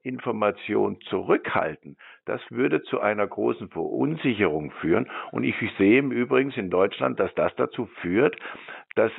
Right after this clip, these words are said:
äh, diese Unsicherheit dann viele, ähm, ähm, von einer Organspende Abstand nehmen lässt.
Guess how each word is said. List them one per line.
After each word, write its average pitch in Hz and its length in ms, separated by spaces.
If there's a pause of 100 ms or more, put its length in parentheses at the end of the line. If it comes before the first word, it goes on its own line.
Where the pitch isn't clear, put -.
(120)
äh, 107 280
diese 110 320
Unsicherheit 107 920 (120)
dann 95 320 (120)
viele, - 560 (200)
ähm, 123 300 (240)
ähm, 123 320 (260)
von 117 220
einer 95 600 (880)
Organspende 104 1080
Abstand - 540
nehmen 82 360
lässt. 71 380